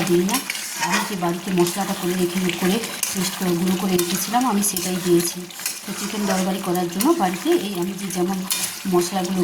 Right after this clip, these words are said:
গোটা গোটা মশলাগুলো নিয়ে গুঁড়ো করে চিকেন দরবারিতে, চিকেন, চিকেনে দিয়েছি চিকেন দরবারি করার জন্য, সেইভাবে আপনারাও গোটা গোটা মশলাকে গুঁড়ো করে, সেই সব মশলাকে গুঁড়ো করে তো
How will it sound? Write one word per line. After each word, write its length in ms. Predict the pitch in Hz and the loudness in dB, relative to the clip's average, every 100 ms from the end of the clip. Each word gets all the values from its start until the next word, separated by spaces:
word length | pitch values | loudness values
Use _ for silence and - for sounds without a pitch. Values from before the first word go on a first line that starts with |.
| 170 | 2
গোটা 160 | 175 185 | 2 0
গোটা 140 | 180 175 | 0 2
মশলাগুলো 440 | 175 175 190 180 185 | 2 2 -4 -6 -4
নিয়ে 120 | 180 175 | -2 -2
গুঁড়ো 160 | 180 180 | -2 -4
করে 160 | 180 175 175 - - - - | 2 2 2 -4 -10 -10 -6
চিকেন 240 | 196 190 180 | -2 2 2
দরবারিতে, 460 | 180 170 175 175 185 175 - | 4 2 2 0 -2 -4 -4
চিকেন, 240 | 196 202 196 170 | -4 0 0 0
চিকেনে 280 | 196 196 196 175 | 0 2 2 4
দিয়েছি 260 | 180 185 254 240 | 4 2 0 -2
চিকেন 220 | 196 190 | -4 -2
দরবারি 320 | 180 175 170 170 | 0 0 0 -2
করার 180 | 170 170 185 | -2 -2 -2
জন্য, 120 | 240 277 | -2 -2
সেইভাবে 340 | 196 190 196 190 | -2 -4 -4 -4
আপনারাও 360 | 170 180 175 269 - - - - 185 | -2 0 0 0 -4 -6 -8 -2 0
গোটা 180 | 175 180 | 2 2
গোটা 180 | 185 269 330 - - 180 | 2 0 0 -2 -2 -2
মশলাকে 400 | 175 185 175 - | 0 -2 0 0
গুঁড়ো 180 | 180 175 175 | 2 0 2
করে, 140 | 247 - - - - | 0 -2 -4 -6 0
সেই 140 | 190 180 | 2 2
সব 120 | 190 180 | 0 -2
মশলাকে 360 | 175 185 180 175 | -2 -2 -2 -2
গুঁড়ো 160 | 175 170 | 0 0
করে 120 | 226 349 - - - - | 2 0 -2 -10 -6 -4
তো 60 | - | 0